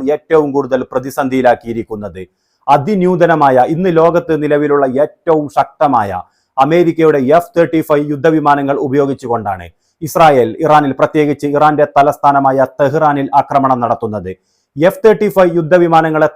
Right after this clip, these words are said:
തകർക്കുക എന്നത് വളരെയധികം ശ്രമകരമായ ഒരു ജോലിയാണ്. എന്നിട്ടും ഇസ്രായേലിന്റെ നാലോളം എഫ് തേർട്ടി ഫൈവ് യുദ്ധവിമാനങ്ങളെ ഇറാൻ ഇതിനകം തകർത്തു കഴിഞ്ഞു. ഇതിനിടെ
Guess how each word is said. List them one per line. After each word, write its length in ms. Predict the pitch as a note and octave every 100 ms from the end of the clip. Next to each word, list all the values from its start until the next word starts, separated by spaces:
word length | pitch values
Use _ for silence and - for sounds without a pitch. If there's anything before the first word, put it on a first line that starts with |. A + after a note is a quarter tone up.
| D3+
തകർക്കുക 460 | C3+ D#3+ E3 D3+ D3
എന്നത് 240 | C#3 C#3 C#3 C3+
വളരെയധികം 600 | C#3 C#3 C#3 B2 A2+ G2+ - _ _
ശ്രമകരമായ 800 | - D#3+ E3+ E3 D#3+ D3+ C#3 C#3 C#3
ഒരു 120 | C#3 A#2
ജോലിയാണ്. 500 | B2 B2 A2+ G2+ F2 E2 _ _ -
എന്നിട്ടും 540 | D#3+ G#3 A3 - A#2 E2+ _ _ D#3+
ഇസ്രായേലിന്റെ 640 | - G3 F#3 F3 E3+ D#3+ D#3 D3+
നാലോളം 440 | D3+ E3+ F3 E3+ D3+ D3
എഫ് 120 | - E3+
തേർട്ടി 220 | E3 D#3+ D3
ഫൈവ് 160 | D3+ D3+
യുദ്ധവിമാനങ്ങളെ 720 | C3+ D#3+ D3 C#3 C#3 C#3 C3+ B2+
ഇറാൻ 180 | C#3+ C#3+ C#3
ഇതിനകം 360 | C3+ C#3+ C3 B2+ -
തകർത്തു 360 | C#3 C3 D3+ C#3 B2
കഴിഞ്ഞു. 380 | A2 G#2 G2 F2 D#2+ _ _ _ _ _ _ _ _ _ _ _ _ _ _ _ _ _
ഇതിനിടെ 440 | G3+ G#3 B3+ A3+